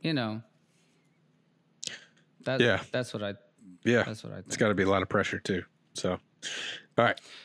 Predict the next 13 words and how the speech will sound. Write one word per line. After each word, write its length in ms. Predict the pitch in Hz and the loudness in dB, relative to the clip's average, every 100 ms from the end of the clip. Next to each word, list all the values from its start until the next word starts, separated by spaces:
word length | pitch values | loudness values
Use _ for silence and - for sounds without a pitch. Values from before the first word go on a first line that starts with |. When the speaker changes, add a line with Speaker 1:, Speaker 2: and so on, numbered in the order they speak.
| - - | -12 -4
Speaker 2:
Wanna 120 | 101 | 0
do 80 | 101 | 2
two 140 | 127 | 4
Speaker 1:
Yeah. 40 | 120 | 4
Speaker 2:
more? 240 | 131 101 - - - _ _ _ _ _ _ _ _ _ _ _ _ _ _ _ - | 2 0 -10 -20 -20 _ _ _ _ _ _ _ _ _ _ _ _ _ _ _ -6
Speaker 1:
Yeah, 360 | 117 110 104 | -2 -2 -4
'cause 320 | 101 113 104 - - | -6 -10 -10 -12 -10
that 100 | 110 | -8
was 160 | 107 110 | -8 -8
only 200 | 107 104 | -8 -8
one, 280 | 107 104 | -6 -6
right? 220 | 104 113 - - | -6 -8 -8 -2
Speaker 2:
Yeah. 140 | 120 | 0